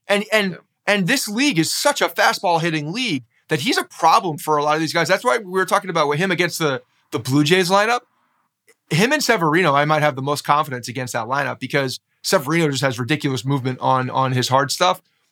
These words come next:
Speaker 1: And Nestor will just terrorize those guys by keeping them off balance 'cause they're, they're all seeking and, like, trying to just attack fastballs. You know, Beltran, Beltran has been on the, um, the broadcast,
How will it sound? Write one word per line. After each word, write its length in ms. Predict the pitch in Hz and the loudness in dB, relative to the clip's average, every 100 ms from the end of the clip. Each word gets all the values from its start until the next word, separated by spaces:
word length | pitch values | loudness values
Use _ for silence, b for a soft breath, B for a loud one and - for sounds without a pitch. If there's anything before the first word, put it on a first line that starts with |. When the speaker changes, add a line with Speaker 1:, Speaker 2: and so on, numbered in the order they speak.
| _ | _
Speaker 1:
And 320 | 160 147 139 | 2 2 0
Nestor 560 | 143 151 196 - 170 143 | 0 2 2 2 -2 -2
will 340 | 135 139 131 - | 0 0 0 -6
just 240 | 120 139 - _ _ | -4 -4 -6 _ _
terrorize 500 | - 175 180 131 127 | 0 4 4 2 0
those 180 | 127 131 | -4 -2
guys 240 | 135 127 | -2 -2
by 140 | 107 127 | -2 -4
keeping 260 | 160 143 | -2 -4
them 140 | 127 123 | -4 -2
off 180 | 127 - | -2 2
balance 320 | 151 139 - | 2 2 -4
'cause 140 | - | -4
they're, 240 | 131 147 - _ _ | 0 0 0 _ _
they're 180 | 170 170 | 0 2
all 260 | 165 160 131 | 4 2 2
seeking 640 | - - 185 170 151 131 | -2 -2 -2 -2 -2 -4
and, 120 | 127 | -6
like, 180 | 127 120 | -8 -6
trying 260 | - 143 139 | 0 0 0
to 100 | 131 | -4
just 220 | 120 131 | -6 -8
attack 320 | 127 147 127 | -4 -2 -2
fastballs. 540 | - 139 135 131 123 - _ _ _ | 0 0 0 -4 -4 -6 _ _ _
You 100 | 151 | 2
know, 140 | 151 | 2
Beltran, 720 | 139 139 160 175 185 165 151 131 _ _ _ _ _ _ _ | 0 0 0 2 2 2 0 -6 _ _ _ _ _ _ _
Beltran 400 | 151 165 175 175 | 2 2 4 2
has 120 | 151 | 2
been 100 | 135 | 0
on 160 | 151 147 | 0 0
the, 260 | 139 135 | -2 0
um, 320 | 131 127 123 120 | 0 -2 -4 -8
the 80 | 120 | 0
broadcast, 640 | 143 139 135 127 120 - | 2 2 0 -2 -2 -8